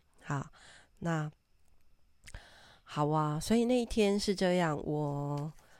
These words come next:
开着车，<laughs> 然后就上山去，吼，啊，那，嗯，我觉得自己，呃，在过去的一两周里面，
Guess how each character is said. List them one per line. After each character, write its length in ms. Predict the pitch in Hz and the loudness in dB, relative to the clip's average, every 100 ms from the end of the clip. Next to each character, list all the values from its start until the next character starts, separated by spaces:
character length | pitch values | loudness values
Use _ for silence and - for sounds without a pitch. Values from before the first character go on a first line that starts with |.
| - | -18
开 160 | - 190 | 0 2
着 140 | 185 | 2
车， 320 | 180 - 214 226 - - 190 - 196 - 226 - | 2 2 2 0 -8 -4 -2 -2 -2 0 -2 -4
<laughs> 800 | - - _ - - - - - | -18 -20 _ -12 -10 -10 -14 -6
然 200 | 175 196 | -4 0
后 600 | 202 190 180 175 175 175 - - _ - | 4 6 6 4 2 0 -6 -20 _ -2
就 480 | 190 180 170 160 | 2 4 4 2
上 220 | 165 180 160 | 0 0 0
山 280 | - 147 | -2 -4
去， 380 | 156 - - 175 | -4 -4 -6 -8
吼， 220 | - - - _ - - - - _ - | -6 -8 -8 _ -20 -20 -20 -20 _ -8
啊， 160 | 165 | -6
那， 680 | 165 175 170 160 160 156 160 170 170 - - - - - - - - - - _ - | -2 0 0 0 -2 -2 -6 -8 -14 -20 -20 -20 -20 -20 -20 -20 -20 -20 -20 _ -8
嗯， 920 | 180 170 170 165 165 165 160 160 165 - | -4 -2 -2 -2 -2 -2 -4 -4 -8 -6
我 160 | 160 | -6
觉 200 | 156 196 | -2 2
得 240 | 247 311 302 - - _ | 4 4 2 -4 -20 _
自 180 | - 254 | -6 -4
己， 380 | 220 165 143 151 - _ _ _ - | -2 -2 -2 -6 -14 _ _ _ -8
呃， 400 | 151 147 147 147 147 | -4 -2 -2 -2 0
在 100 | 214 | 0
过 240 | - 208 | 4 4
去 220 | - 208 | 4 0
的 140 | 180 - | 0 0
一 100 | 190 | 2
两 180 | 151 139 | 0 -2
周 300 | 151 170 160 | -2 0 0
里 160 | 147 143 | -2 -2
面， 320 | 165 170 | 0 0